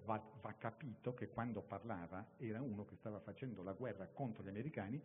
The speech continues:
su questo tema, che cosa vuol dire noi. Per gli americani noi vuol dire l'Occidente, liberal democratico. Schmitt stava con quelli per i quali noi non voleva dire l'Occidente liberal democratico. Ecco.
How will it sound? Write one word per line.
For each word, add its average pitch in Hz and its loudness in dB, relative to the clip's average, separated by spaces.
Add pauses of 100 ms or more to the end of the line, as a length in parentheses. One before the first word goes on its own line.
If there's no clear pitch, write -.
(160)
su 127 -2
questo - 2
tema, 104 2
che 110 -2
cosa 131 2
vuol 113 4
dire 151 4
noi. 95 0 (460)
Per 131 2
gli 127 2
americani 131 2
noi 156 6
vuol 107 4
dire 120 6
l'Occidente, 107 0
liberal 107 0
democratico. 95 -4 (460)
Schmitt 165 -2
stava - 2
con 156 0
quelli 151 2
per 117 0
i 110 -2
quali 107 2
noi 139 4
non 160 6
voleva 127 2
dire 120 0
l'Occidente 95 -4
liberal 90 -4
democratico. 85 -10 (960)
Ecco. - -10